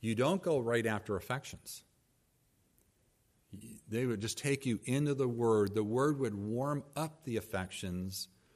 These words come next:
and the warmed up affections strengthen the, the volition, the resolve to do what's right. It kind of goes from the top to the, uh, right and then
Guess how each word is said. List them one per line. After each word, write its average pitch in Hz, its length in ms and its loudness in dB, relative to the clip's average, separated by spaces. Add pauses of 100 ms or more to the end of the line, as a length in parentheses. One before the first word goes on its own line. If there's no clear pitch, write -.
(360)
and 113 220 0
the 110 200 0
warmed 135 440 -2
up 131 180 0
affections 117 760 -2
strengthen 117 1200 -2 (560)
the, 107 460 -2 (200)
the 101 400 0 (200)
volition, 117 920 2
the 104 120 0
resolve 113 840 0
to - 120 -4
do 117 280 0
what's 107 280 0
right. 90 400 -4 (1080)
It - 160 -16
kind 175 200 -2
of 160 80 -2
goes 147 200 2
from 123 160 -6
the 110 60 -4
top 139 520 -4 (1160)
to 147 100 -6
the, 107 220 -8 (420)
uh, 95 360 -8 (120)
right 131 380 -4 (200)
and 110 200 -4
then 113 220 0